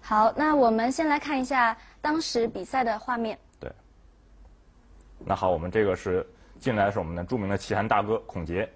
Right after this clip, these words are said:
Speaker 1: 对，这是柯洁。
Speaker 2: 啊，我们是柯洁。那么这个，因为我们知道这个比赛啊是十秒钟，啊，可以说非常的快，
Speaker 1: 啊，
Speaker 2: 可以说
Speaker 1: 对。
Speaker 2: 当时赛场的这个气氛呢，可以说是非常的紧张跟，跟刺激。嗯。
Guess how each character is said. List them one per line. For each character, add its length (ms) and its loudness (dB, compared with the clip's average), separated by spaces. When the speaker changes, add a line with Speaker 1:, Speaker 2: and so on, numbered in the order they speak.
Speaker 1:
对， 180 -6
这 100 -2
是 140 0
柯 220 2
洁。 220 0
Speaker 2:
啊， 0 -
我 40 -2
们 100 0
是 60 -8
柯 160 -6
洁。 100 -10
那 100 0
么 120 0
这 180 2
个， 380 2
因 80 -4
为 80 -2
我 100 -2
们 80 -6
知 100 -6
道 400 0
这 100 -4
个 420 -2
比 160 -8
赛 260 2
啊 140 2
是 400 -6
十 260 -2
秒 220 0
钟， 200 -12
啊， 260 -6
可 120 -4
以 20 -4
说 80 2
非 140 -2
常 160 -4
的 40 -4
快， 200 -2
Speaker 1:
啊， 140 0
Speaker 2:
可 60 -4
以 60 -4
说 160 0
Speaker 1:
对。 320 -6
Speaker 2:
当 180 4
时 80 -2
赛 220 2
场 140 -8
的 40 -8
这 60 -4
个 80 0
气 240 -2
氛 80 -2
呢， 140 -2
可 120 -4
以 60 -4
说 100 -4
是 80 0
非 160 0
常 200 -4
的 80 -2
紧 180 -12
张 180 -4
跟， 200 -4
跟 200 -8
刺 220 -8
激。 160 -10
嗯。 160 -10